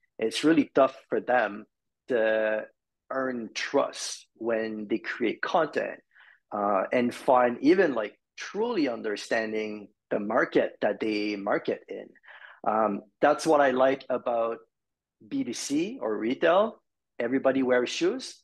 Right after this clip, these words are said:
So if you ought to do some marketing around shoes, you know pretty much what are the five things that makes a shoe stand out. Um, marketer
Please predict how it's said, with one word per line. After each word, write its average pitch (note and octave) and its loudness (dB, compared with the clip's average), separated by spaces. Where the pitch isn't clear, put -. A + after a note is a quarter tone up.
So - -6
if B2 -4
you C3+ 4
ought B2+ 8
to B2+ 4
do C3 -6
some B2+ -6
marketing C#3 0
around A2+ -2
shoes, F3+ -2
you B3 -6
know F#3+ 4
pretty E3+ 2
much C3+ -2
what C3 0
are C3 2
the B2 -6
five C3+ -2
things B2 -10
that A#2 -2
makes C3 -4
a A#2 -4
shoe A#2 -4
stand A2+ -6
out. G#2+ -4
Um, A2+ -2
marketer E3 4